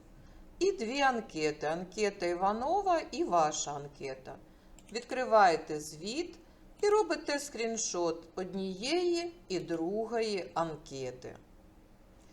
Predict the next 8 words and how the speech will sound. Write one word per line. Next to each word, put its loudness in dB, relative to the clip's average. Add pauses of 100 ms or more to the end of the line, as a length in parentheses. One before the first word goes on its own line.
(220)
Пишемо 0
висновок, 0 (120)
що 2
ми 0
навчилися. 0 (1300)
Створювати 2
власні 6
шаблони, -8